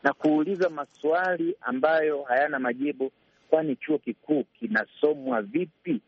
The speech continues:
Mambo yapi yanasomeka kule? Unaenda siku mbili, umerudi nyumbani. Mbona hali ya masomo isiathirike na hata kudhoofika? Kwa hivyo hili ni swala ambalo lazima serikali ilichangamkie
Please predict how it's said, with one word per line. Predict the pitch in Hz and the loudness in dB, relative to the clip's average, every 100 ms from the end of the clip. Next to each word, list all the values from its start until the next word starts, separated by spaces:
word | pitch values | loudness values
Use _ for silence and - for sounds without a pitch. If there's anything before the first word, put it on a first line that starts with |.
| _ - | _ -2
Mambo | 147 165 143 143 151 | 0 0 -2 0 2
yapi | 170 190 - 135 | 2 -2 -4 -2
yanasomeka | 123 113 - 113 151 139 | -2 -2 -4 -2 0 -2
kule? | - 160 165 - _ - | -2 -2 -2 -4 _ -4
Unaenda | 139 143 185 185 | 0 0 0 -2
siku | _ 123 | _ -4
mbili, | 139 208 | -2 0
umerudi | 160 170 220 | 0 0 0
nyumbani. | 190 185 240 - _ _ _ _ _ _ _ | 0 0 -2 -4 _ _ _ _ _ _ _
Mbona | 147 214 202 165 147 - _ | -2 0 2 -2 -4 -12 _
hali | - 180 175 151 | 2 2 4 2
ya | 143 - | 0 -2
masomo | 127 - 151 143 - | -6 -2 -2 -2 -6
isiathirike | 131 - 110 - 123 127 123 117 _ _ - | -8 -2 -4 0 -2 0 0 -2 _ _ -2
na | 107 | -2
hata | 120 - 127 | 0 0 0
kudhoofika? | - 98 95 - 101 - - _ _ _ _ - | 0 0 0 -2 -10 -12 -20 _ _ _ _ -2
Kwa | 135 | 0
hivyo | 214 185 151 | 0 0 -2
hili | 202 190 | -2 -4
ni | 147 | -6
swala | - 190 175 | -2 0 0
ambalo | 139 165 135 113 _ _ - | 0 0 0 -2 _ _ -6
lazima | 110 139 147 147 143 139 _ _ _ - | 0 0 0 -2 -4 -4 _ _ _ -2
serikali | 127 127 - 156 104 92 _ _ _ - | 0 0 0 0 -2 -12 _ _ _ -2
ilichangamkie | 127 117 110 107 104 107 - 107 | -2 0 -2 0 -2 -2 -2 -4